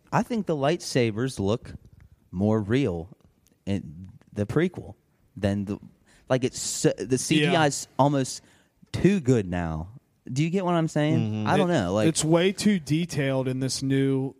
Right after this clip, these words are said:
Speaker 2: like, with Kylo's lightsaber,
Speaker 1: you
Speaker 2: you
Speaker 1: see
Speaker 2: know.
Speaker 1: the little, like,
Speaker 2: Yeah.
Speaker 1: it's wavy almost.
Speaker 2: Yeah.
Speaker 1: His
Speaker 3: Yeah.
Speaker 1: lightsaber is, like,
Speaker 3: Hi-, hi-,
Speaker 1: wavy.
Speaker 3: ever, well, I think that's supposed to be a canon thing about Kylo's lightsaber. Like, it's, um, he used, the kyber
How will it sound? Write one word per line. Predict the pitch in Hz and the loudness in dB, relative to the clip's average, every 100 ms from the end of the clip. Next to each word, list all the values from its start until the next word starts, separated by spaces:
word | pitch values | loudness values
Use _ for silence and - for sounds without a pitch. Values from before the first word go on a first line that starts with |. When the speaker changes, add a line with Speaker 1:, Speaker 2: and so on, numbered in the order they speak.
| - | -6
Speaker 2:
like, | 143 135 - | -2 -2 -4
with | 139 135 - | -2 -2 -2
Kylo's | - 156 156 139 123 120 123 | 0 2 2 0 -2 -2 -4
lightsaber, | 123 120 - 120 120 117 117 117 | -4 -4 -6 -6 -6 -6 -4 -4
Speaker 1:
you | |
Speaker 2:
you | 123 | -2
Speaker 1:
see | 123 | -2
Speaker 2:
know. | 117 | -2
Speaker 1:
the | |
little, | 113 113 107 95 | -4 -4 -6 -6
like, | 90 87 - _ _ _ - _ - _ | -6 -8 -14 _ _ _ -20 _ -20 _
Speaker 2:
Yeah. | 117 131 135 123 107 | -8 -2 -2 0 -2
Speaker 1:
it's | |
wavy | 104 123 139 107 | 0 0 0 -2
almost. | 87 87 87 85 | -4 -4 -4 -2
Speaker 2:
Yeah. | 131 135 110 | 0 2 2
Speaker 1:
His | 110 | 2
Speaker 3:
Yeah. | 101 | 2
Speaker 1:
lightsaber | 104 104 98 87 87 | 0 0 0 -2 -4
is, | 85 | -4
like, | 92 82 | -6 -6
Speaker 3:
Hi-, | |
hi-, | - 123 107 87 | -2 0 0 -2
Speaker 1:
wavy. | 87 87 | -6 -4
Speaker 3:
ever, | 117 135 | -2 0
well, | 131 123 113 - | 0 0 -2 -6
I | 110 | -6
think | 110 160 | -2 -2
that's | 127 127 | -2 -4
supposed | - 131 123 | -2 -2 -2
to | 113 | -2
be | 107 95 | -2 -2
a | |
canon | - 104 98 87 | -4 -6 -6 -6
thing | 80 82 | -6 -8
about | 80 80 78 | -8 -8 -8
Kylo's | - 82 80 80 | -6 -6 -4 -6
lightsaber. | 80 80 - 82 80 | -8 -10 -8 -10 -6
Like, | 85 87 85 | -6 -8 -10
it's, | 95 - - | -12 -12 -12
um, | 87 85 82 76 80 _ _ _ - _ _ _ _ _ _ _ _ _ _ 95 | -8 -6 -8 -10 -14 _ _ _ -20 _ _ _ _ _ _ _ _ _ _ -10
he | 98 | -6
used, | 104 107 110 104 - | -2 -2 -2 -4 -8
the | 92 92 | -8 -6
kyber | 98 104 107 | -4 -4 -4